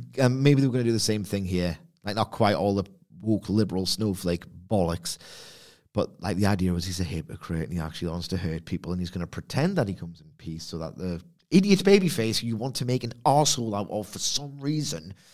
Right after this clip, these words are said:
Speaker 2: falls for the bait, and then Jinder Mahal decides to cheat and, like, really brutalize people and he's, "Oh, no,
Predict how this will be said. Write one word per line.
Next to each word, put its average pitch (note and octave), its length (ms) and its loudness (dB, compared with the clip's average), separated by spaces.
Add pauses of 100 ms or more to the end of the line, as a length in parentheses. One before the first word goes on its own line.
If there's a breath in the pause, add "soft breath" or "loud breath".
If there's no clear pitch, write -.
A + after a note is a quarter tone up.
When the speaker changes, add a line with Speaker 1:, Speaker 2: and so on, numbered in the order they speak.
(380 loud breath)
Speaker 2:
falls C3+ 500 2
for A#2+ 140 -6
the B2+ 80 -4
bait, G#2 480 -6
and F#2+ 100 -4
then F#2+ 100 -6
Jinder G#2+ 260 -4
Mahal F#2+ 340 -4
decides F#2 360 -8
to E2 80 -14
cheat F2+ 420 -6
and, E2+ 120 -8
like, E2+ 160 -8 (100)
really F#2 160 -6
brutalize E2+ 500 -8
people D#2+ 320 -8
and E2+ 100 -6
he's, F2 80 -4
"Oh, E2+ 200 -10
no, - 60 -16